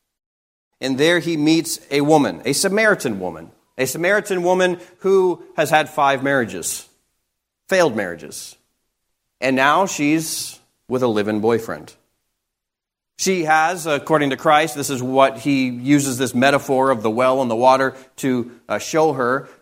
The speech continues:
Uh, she has been trying to fill her life with something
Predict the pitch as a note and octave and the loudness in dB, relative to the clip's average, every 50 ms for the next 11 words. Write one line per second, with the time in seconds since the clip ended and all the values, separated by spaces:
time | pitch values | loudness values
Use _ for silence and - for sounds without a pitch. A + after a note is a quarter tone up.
0 | _ - A#2 A#2+ A#2+ B2 B2 - - - - - - F#3 F3+ E3 E3+ E3+ F3 F3 | _ -2 0 0 0 0 -2 -6 -12 -12 -10 -8 -6 -4 -2 2 2 2 2 2
1 | C#3+ D#3+ D#3+ D3+ C#3+ D3 - E3+ D#3+ D#3+ D3+ C#3 C#3+ - - - F3 E3+ D#3+ D3+ | 0 -2 -2 -2 -2 0 0 0 0 0 0 -2 -4 -4 -2 0 0 0 0 0
2 | E3 D3+ C3+ C#3+ D3 D3+ D3 C3 C3 C#3 - - - - _ _ _ _ _ _ | -2 0 0 2 2 2 2 0 -4 -10 -16 -20 -20 -20 _ _ _ _ _ _
3 | _ _ _ _ _ _ _ - D3 - F3+ E3 D#3+ D#3+ | _ _ _ _ _ _ _ -8 -4 -2 0 0 0 0